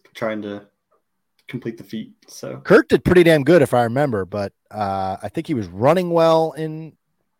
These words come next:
Speaker 2: the six hundred and got wrecked late maybe or something. But
Speaker 1: Yeah.
Speaker 2: uh, he, he put up a good showing and then kinda lost it towards the end. But, um, I could see Kyle really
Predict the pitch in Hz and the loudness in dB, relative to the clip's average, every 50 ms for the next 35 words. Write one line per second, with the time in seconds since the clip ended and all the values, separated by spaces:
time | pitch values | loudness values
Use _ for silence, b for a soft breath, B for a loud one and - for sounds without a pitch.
0 | _ _ _ _ - 143 147 147 147 147 147 143 - - - - 175 165 - - | _ _ _ _ -4 -2 -2 0 0 -2 -4 -6 -8 -12 -12 -8 -8 -8 -6 -4
1 | 160 156 156 151 135 123 117 113 107 101 87 101 113 120 117 _ - 120 117 123 | -4 -4 -4 -4 -6 -6 -4 -4 -4 -4 -4 -6 -8 -8 -8 _ -8 -8 -6 -6
2 | 123 120 123 120 120 123 120 113 - 127 120 120 127 117 101 95 92 - b b | -8 -10 -10 -10 -10 -10 -10 -12 -12 -14 -14 -14 -14 -12 -12 -12 -12 -14 b b
3 | b b b b b 123 117 110 107 98 98 95 92 180 202 - - 147 185 - | b b b b b -10 -8 -8 -6 -8 -8 -8 -10 -10 -10 -6 -6 -4 -2 2
4 | 208 180 147 - 127 101 - 139 117 - - - 143 143 127 107 98 98 95 95 | 2 2 2 0 -2 -4 -4 -4 -4 -4 -2 0 0 0 0 -2 -4 -8 -10 -10
5 | 95 92 92 92 87 _ - - 104 98 92 90 87 82 71 _ 98 101 98 98 | -12 -12 -14 -16 -20 _ -16 -14 -12 -12 -12 -12 -14 -18 _ _ -10 -6 -6 -6
6 | 95 - - 92 - _ _ _ - - 98 90 82 90 92 90 87 82 80 76 | -6 -8 -12 -18 -20 _ _ _ -18 -16 -16 -14 -14 -12 -12 -12 -12 -14 -18 -20
7 | 76 65 _ _ _ _ _ _ _ _ _ _ - - 85 85 82 82 80 82 | -20 -20 _ _ _ _ _ _ _ _ _ _ -18 -16 -16 -14 -14 -16 -16 -18
8 | 80 82 _ _ _ _ _ _ _ _ _ _ _ _ _ - - 147 - 180 | -20 -20 _ _ _ _ _ _ _ _ _ _ _ _ _ -18 -16 -12 -8 -6
9 | 156 - 127 - - 98 98 90 87 87 85 90 87 85 82 80 | -6 -6 -6 -6 -6 -6 -6 -6 -6 -8 -10 -10 -12 -12 -14 -18